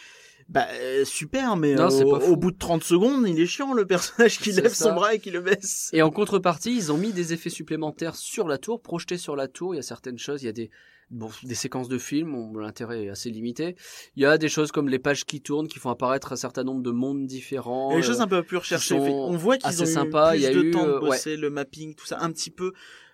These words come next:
Speaker 1: C'est un peu plus riche à ce niveau-là,
Speaker 2: Un
Speaker 1: effectivement,
Speaker 2: peu
Speaker 1: ouais.
Speaker 2: plus riche. Vous avez toujours ce délire de truc à trois cent soixante degrés où vous allez avoir, euh, des projections laser sur les façades autour de vous.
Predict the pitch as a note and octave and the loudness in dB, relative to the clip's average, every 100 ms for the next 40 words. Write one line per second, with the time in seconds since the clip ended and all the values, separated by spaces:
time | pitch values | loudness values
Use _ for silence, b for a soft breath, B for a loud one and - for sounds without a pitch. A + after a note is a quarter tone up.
0 | _ - D#3 E3+ F#3 F3+ D3+ D#3+ C#3+ - | _ -4 -2 -2 -6 -6 -6 -8 -10 -10
1 | B2+ B2 B2+ B2 - B2+ F#3 - F3 F#3 | -10 -6 -6 -6 -6 4 4 4 -2 -2
2 | F#3+ F#3 G#3 A3 C#3 C#3+ C#3+ D3 D3 D#3+ | -2 -2 -2 -4 0 0 0 -4 -4 -4
3 | - B2+ B2+ C#3+ A#2+ B2 - C#3+ B2 B2+ | -4 -6 -6 -4 -4 -8 -8 -8 -8 -8
4 | B2 B2 A#2+ B2+ B2 B2 B2+ C#3 B2 A#2 | -12 -14 -14 -10 -8 -4 -2 -4 -4 -6
5 | A2+ A2 A2+ A#2 A2+ A2+ A2+ B B - | -6 -6 -6 -8 -8 -10 -12 B B -8
6 | B2 C3 B2+ - B2+ B2 A#2+ C3 C3 A#2+ | -6 -4 -4 -2 0 0 0 -2 -2 -2
7 | A2+ A2+ A2+ A2 B2 C3+ B2+ B2 A#2+ B2 | -2 -2 -4 -6 -6 -6 -6 -6 -6 -6
8 | A#2+ | -6